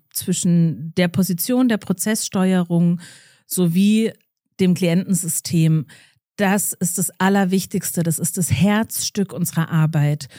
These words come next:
Und wenn wir in unserer Welt, die heute ja so auch endlich Diversität benannt, also als divers benannt wird, ähm, da immer wieder in Fettnäpfchen treten, weil wir selbst nichts über unsere eigene weiße Identität wissen,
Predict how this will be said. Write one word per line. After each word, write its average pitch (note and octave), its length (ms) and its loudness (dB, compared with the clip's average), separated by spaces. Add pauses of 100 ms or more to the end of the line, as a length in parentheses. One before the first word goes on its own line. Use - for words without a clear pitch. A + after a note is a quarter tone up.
(200)
Und F#3 220 2
wenn F#3 240 2
wir F#3 360 2
in E3+ 160 -2
unserer D#3+ 800 -2
Welt, A#3+ 560 -2
die G3 100 2
heute G3 580 0 (300)
ja F#3 160 2
so G3+ 500 0 (160)
auch F3 300 -2 (180)
endlich G3+ 720 0
Diversität F#3 880 0
benannt, F#3+ 580 0
also E3 220 -2
als D3+ 240 -4
divers E3+ 460 0
benannt F#3 500 0
wird, G3+ 360 -2 (520)
ähm, F#3 360 2
da F#3 120 0
immer A#3+ 320 2
wieder A3+ 240 0
in G3 80 0
Fettnäpfchen G3+ 800 -2
treten, F3+ 480 0
weil E3 180 2
wir E3+ 260 0
selbst G3+ 460 -2
nichts - 440 -2
über F3 260 0
unsere E3+ 240 -4
eigene A#3 360 0
weiße G3+ 280 -2
Identität F#3 760 -2
wissen, A3 480 2